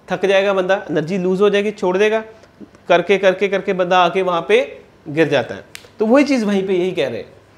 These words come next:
कि जब वो घूमता जा रहा है, घूमता जा रहा है, घूमता जा रहा है, अपनी एनर्जी भी तो लूज कर रहा है, एनर्जी lose करेगा तो वो आके वहां पे आके टकरा जाएगा और पूरे का पूरा atom है वो क्या हो जाएगा, collapse हो जाएगा। ठीक है, तो ये क्या थी,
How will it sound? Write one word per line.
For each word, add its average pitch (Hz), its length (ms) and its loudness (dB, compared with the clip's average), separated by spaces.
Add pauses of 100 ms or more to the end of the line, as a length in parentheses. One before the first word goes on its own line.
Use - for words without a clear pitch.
(1300)
कि 175 80 -2
जब 190 200 4
वो 214 80 4
घूमता 180 360 2
जा 208 160 4
रहा 208 100 2
है, 190 60 -2
घूमता 185 240 -2
जा 190 120 2
रहा 196 100 0
है, 185 40 -6
घूमता 185 140 -4
जा 190 80 0
रहा 202 100 0
है, - 20 -2
अपनी 208 120 0
एनर्जी 185 280 0
भी 202 80 -6
तो 202 80 -6
लूज 202 200 -4
कर 208 140 -2
रहा 214 60 0
है, 214 60 -2
एनर्जी 190 240 -2
lose 190 180 -4
करेगा 202 300 0
तो 220 160 0
वो 208 380 4 (840)
आके 175 300 6
वहां 196 200 4
पे 190 120 2
आके 202 380 4 (720)
टकरा 151 280 0
जाएगा 117 440 -10
और 170 380 0 (200)
पूरे 170 140 0
का 185 100 0
पूरा 190 500 0 (480)
atom 151 280 0
है 190 60 0
वो 180 140 -2
क्या 180 180 -2
हो 165 60 0
जाएगा, 175 260 0
collapse 143 480 -6
हो 123 60 -8
जाएगा। 101 240 -8 (1000)
ठीक 214 160 2
है, - 360 0
तो 240 100 0
ये 262 140 0
क्या 269 160 2
थी, 285 380 -6